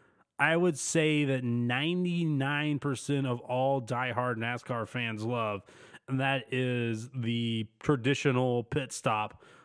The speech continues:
of going around and changing the lugs. As a, just a racing guy like myself,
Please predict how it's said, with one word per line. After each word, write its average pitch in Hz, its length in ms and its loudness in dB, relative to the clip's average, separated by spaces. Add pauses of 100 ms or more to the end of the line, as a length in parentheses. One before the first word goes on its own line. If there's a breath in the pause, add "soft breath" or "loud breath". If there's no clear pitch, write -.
(120)
of 123 120 -2
going 131 280 2
around 117 480 0
and 113 120 -2
changing 117 440 0
the 117 80 0
lugs. 110 500 -4
As 123 540 -2
a, 123 220 0 (340)
just 131 240 -2
a 135 40 0
racing 151 380 2
guy 147 180 6
like 135 160 2
myself, 147 640 0